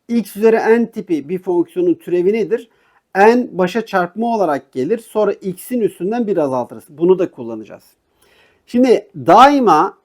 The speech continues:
fonksiyonlarda türev alırken bu, bu genellikle kolay bir fonksiyon ama, e, zincir kuralında sıkıntı yaşarsanız ne, nerede si-, sıkıntı yaşıyorsunuz? Normalde tamam,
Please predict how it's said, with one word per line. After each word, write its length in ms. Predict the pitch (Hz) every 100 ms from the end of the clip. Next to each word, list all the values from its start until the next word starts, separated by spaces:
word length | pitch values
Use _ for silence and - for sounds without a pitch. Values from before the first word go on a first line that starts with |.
| _
fonksiyonlarda 960 | - 180 190 - 196 202 202 196 175 -
türev 340 | - 180 202
alırken 460 | 214 220 165 127 160
bu, 200 | 208 -
bu 120 | 196
genellikle 540 | 196 196 220 220 170 -
kolay 340 | 170 214 214
bir 60 | 170
fonksiyon 420 | 160 143 - 240
ama, 260 | 202 117 - _ _ _ 147
e, 280 | 143 143
zincir 500 | 131 156 175 185 214
kuralında 1120 | 202 160 139 139 127 - _ - 147 143 123 -
sıkıntı 400 | - 170 202 190
yaşarsanız 640 | 185 175 208 180 170 135
ne, 240 | 147 190 190
nerede 340 | - 180 175 143
si-, 300 | 135 127 123 _ _
sıkıntı 380 | - 147 127 131
yaşıyorsunuz? 600 | 131 - 123 - 233 226 _ _ _ _
Normalde 520 | 131 175 262 254 180
tamam, 360 | - 190 156 -